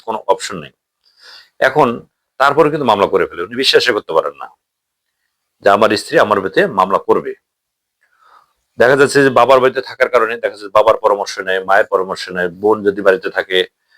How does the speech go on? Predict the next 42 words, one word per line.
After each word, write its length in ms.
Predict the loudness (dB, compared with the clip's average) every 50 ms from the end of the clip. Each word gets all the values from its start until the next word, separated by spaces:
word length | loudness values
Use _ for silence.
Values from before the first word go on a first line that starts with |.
| _ _ _ _ _ -2
আহ, 460 | 0 2 2 2 2 0 -2 -4 -4
তাদের 280 | -2 0 2 2 2 4
পরামর্শ 400 | 4 4 4 2 0 -2 -4 -4
নেয়, 220 | -4 -4 -6 -6 -10 _ _ _ _ _ _ _ _ _ _ -2
পাড়া 220 | 2 2 4 4
প্রতিবেশী 440 | 2 0 -2 -2 -4 -6 -6 -6 -6
ঘুণে-, 340 | -8 -6 -4 -2 0 0 0
ঘুণ 260 | -2 -4 -8 -8 -8
পোকার 220 | -2 0 0 0 0
মতো 180 | 0 -8 -12
কিছু 220 | -12 -14 -10 -6 -4
লোক 140 | -4 -4 -4
থাকে, 300 | -6 -10 -8 -8 -8 -8 -10 _ _ _ _ -20 -20 _ _
শুধু 220 | -10 -4 0 0 2
মামলা, 380 | 2 2 2 4 4 2 2
মামলা 500 | 0 -4 -8 -4 0 0 2 2 4 2
নয় 200 | 2 0 -4 -10
খেলে 240 | -8 -4 -2 -2 0
তাদের 280 | 0 0 -2 -2 -2 -2
পরামর্শ 360 | 0 0 0 0 -4 -8 -8
নিতে 180 | -8 -8 -4 0
পারে। 200 | 0 0 0 -2 -10 _ _ _ _ _ _ _ -20 -20 -20 -20 _ _ _ 2
এই 160 | 4 4 6
বিভিন্ন 340 | 6 4 2 2 2 2 2
পরামর্শে 440 | 4 4 4 4 2 0 0 0
অনেক 160 | -2 -2 -2 -4
সময় 120 | -4 -2
দেখা 140 | 0 0 0
যায় 140 | -2 -4 -6
স্ত্রী, 300 | -8 -8 -10 -10 -10 -12
আহ, 420 | -10 -6 -4 -2 -2 -4 -6 -10
ইচ্ছে 220 | -14 -6 -2 0 0
নাই 140 | 0 0 -2
মামলা 280 | -4 -4 -4 0 0 0
করার 200 | 2 2 2 2
বিরুদ্ধে, 220 | 0 -2 -4 -4
স্বামীর 220 | -2 -2 0 0 -2
বিরুদ্ধে 360 | -4 -6 -6 -8 -10 -6 -2
মামলা 260 | 0 2 2 2 2
করার 200 | 2 2 0 -2 -2
ইচ্ছে 240 | -6 -8 -4 0 0
নাই, 140 | 2 0 0